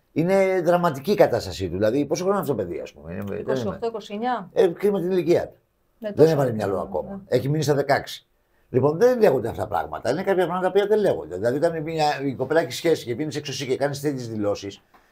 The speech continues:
Speaker 1: ισοπεδώνοντας, χωρίς να υπάρχουν αποδεικτικά στοιχεία, κάτι, ε, μου έκανε πάσα εμένα κτλ. Τι πάσα σου έκανε; Δηλαδή, σου γλυκομίλησε και εσύ νόμιζες ότι σε είδε ερωτικά;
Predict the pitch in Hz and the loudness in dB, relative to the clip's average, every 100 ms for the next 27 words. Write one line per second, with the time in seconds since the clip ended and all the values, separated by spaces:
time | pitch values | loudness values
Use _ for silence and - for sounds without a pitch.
0 | _ 120 135 143 104 143 147 131 123 - | _ 0 2 2 0 0 0 -2 -4 -10
1 | _ - 139 160 170 160 151 139 131 117 | _ 4 6 6 2 0 0 0 -2 -2
2 | 101 - 117 - 95 117 107 - 131 - | -4 -4 -4 -4 -4 -2 0 2 2 0
3 | 107 101 107 104 101 110 113 98 117 110 | -6 -4 -2 -2 -4 -4 -4 -2 -2 -2
4 | 101 85 107 95 90 92 131 196 156 113 | -4 -6 -6 -6 -4 -4 -6 -2 0 0
5 | 101 101 - 95 104 113 135 - _ - | -6 -6 -4 -4 -2 -2 -4 -6 _ -6
6 | 135 127 135 180 131 170 139 - 143 147 | -2 0 0 0 0 0 -2 -4 -4 -2
7 | 156 156 123 123 131 - - _ - 139 | -2 -2 -4 -4 -4 -4 -8 _ 0 4
8 | 151 151 127 120 101 123 139 143 - | 4 4 0 -2 -2 4 6 4 0